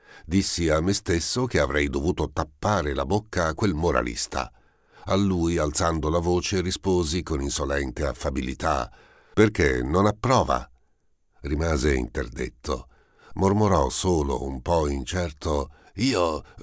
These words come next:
generalmente", e non mi chiese più nulla. Si ritirò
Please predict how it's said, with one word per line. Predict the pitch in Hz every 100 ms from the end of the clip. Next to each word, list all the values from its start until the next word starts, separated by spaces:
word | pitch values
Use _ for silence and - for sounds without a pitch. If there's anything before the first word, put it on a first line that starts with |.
| 78 78 104
generalmente", | 95 104 101 98 98 110 98 87 78 - - _ _ _ _ _ _ _
e | -
non | 80 80
mi |
chiese | 85 95 90 82
più | - 87
nulla. | 78 64 58 55 55 - _ _ _ _ _ _ -
Si | -
ritirò | 92 92 98 104 110